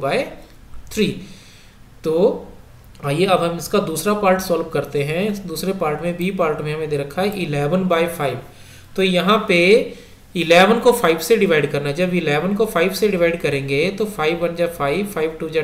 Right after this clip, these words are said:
टेन, फ़ाइव थ्री जा फ़िफ़्टीन। तो क्योंकि फ़िफ़्टीन इलेवन से बड़ा हो जा रहा तो टू से जाएगा, तो फ़ाइव टू जा टेन, टेन यहाँ लिखेंगे। इलेवन में से जब ten minus करेंगे तो remainder जो बचेगा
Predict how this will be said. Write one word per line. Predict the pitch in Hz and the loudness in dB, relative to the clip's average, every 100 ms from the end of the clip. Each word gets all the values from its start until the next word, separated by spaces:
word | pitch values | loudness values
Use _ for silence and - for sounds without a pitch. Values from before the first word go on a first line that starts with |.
| 156 | -2
टेन, | 143 156 202 | -4 -2 -6
फ़ाइव | - 208 233 | 2 2 2
थ्री | 202 | 0
जा | 185 | 0
फ़िफ़्टीन। | 175 143 - 135 - - - | -2 -6 -6 -8 -10 -20 -14
तो | - | -12
क्योंकि | 190 214 247 | -2 -2 -2
फ़िफ़्टीन | 254 185 190 233 | -4 -4 -2 -4
इलेवन | 220 175 175 202 | 0 2 2 0
से | 202 | 0
बड़ा | 226 233 | 2 2
हो | 202 | 4
जा | 180 | 2
रहा | 190 | 2
तो | 214 | -2
टू | 208 180 | -4 -4
से | 180 208 | 0 0
जाएगा, | 160 143 143 | 2 0 0
तो | - - | -4 -4
फ़ाइव | - 170 202 | -2 0 0
टू | 202 | -2
जा | 170 160 | -2 -2
टेन, | 139 151 208 - - - - - | -2 -2 -4 -8 -14 -16 -16 0
टेन | 185 208 | 2 4
यहाँ | 180 180 175 | 2 2 0
लिखेंगे। | 156 170 170 202 | -2 -4 2 4
इलेवन | 202 165 156 185 | 4 2 2 0
में | 190 180 | -2 -2
से | 196 | -2
जब | 180 180 - | -4 -4 -2
ten | - 180 | -2 -2
minus | 175 160 196 196 | -4 -4 -4 -4
करेंगे | 156 147 170 | -4 -4 -4
तो | - 208 | -2 -2
remainder | 175 143 147 151 | -2 -4 -4 -4
जो | 160 | -4
बचेगा | 151 139 143 165 | -4 -4 -4 -2